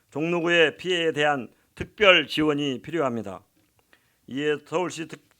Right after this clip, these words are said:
서울특별시 종로구 의회는 재난 및 안전관리 기본법 제육십 조, 재난이 발생하여 국가의 안녕 및 사회 질서의 유지에 중대한 영향을 미치거나 피해를 효과적으로 수습하기 위하여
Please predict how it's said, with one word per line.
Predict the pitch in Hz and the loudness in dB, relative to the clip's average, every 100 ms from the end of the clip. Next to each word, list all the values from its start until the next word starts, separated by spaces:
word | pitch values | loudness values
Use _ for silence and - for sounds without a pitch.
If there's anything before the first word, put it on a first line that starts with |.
| _ | _
서울특별시 | - 170 165 - 175 165 160 | -6 -4 -4 -6 -2 -2 -4
종로구 | 160 170 170 160 165 | -6 -6 -4 -2 -2
의회는 | 160 131 104 _ _ _ | -2 -4 -10 _ _ _
재난 | - 147 170 170 | -4 0 0 0
및 | 165 156 _ _ _ _ _ _ | -4 -6 _ _ _ _ _ _
안전관리 | - 143 160 165 160 160 151 | -10 -8 -6 -4 -2 -2 -2
기본법 | - 151 180 - 156 - - | -8 -8 -8 -4 -4 0 2
제육십 | 156 156 151 - 190 | 4 2 -2 -2 -2
조, | - 113 - - - - _ - - _ _ _ _ _ _ - - _ _ _ - | -2 -4 -6 -20 -20 -20 _ -20 -20 _ _ _ _ _ _ -20 -20 _ _ _ -4
재난이 | 147 170 170 | 0 2 4
발생하여 | 160 156 160 160 160 143 117 | 4 6 6 6 6 2 -2
국가의 | 160 156 180 175 | -6 4 6 6
안녕 | 139 170 175 175 | 4 2 0 0
및 | 165 131 _ _ _ | 0 -4 _ _ _
사회 | - - 175 156 | -8 -4 -2 -2
질서의 | 156 147 156 151 147 | -6 -2 -2 -2 -4
유지에 | 156 147 151 139 - _ - | -6 -2 -2 -2 -6 _ -10
중대한 | 151 170 185 185 | -4 4 6 8
영향을 | 170 180 190 170 | 6 4 4 4
미치거나 | 165 - 180 160 110 - _ _ _ _ _ _ _ _ _ | 0 -2 0 0 -2 -10 _ _ _ _ _ _ _ _ _
피해를 | - 170 156 147 | -6 -2 0 0
효과적으로 | 156 196 185 175 160 156 | -2 2 2 2 2 0
수습하기 | 143 156 151 151 139 | 0 -4 -2 -2 -2
위하여 | 135 123 113 | -2 -4 -6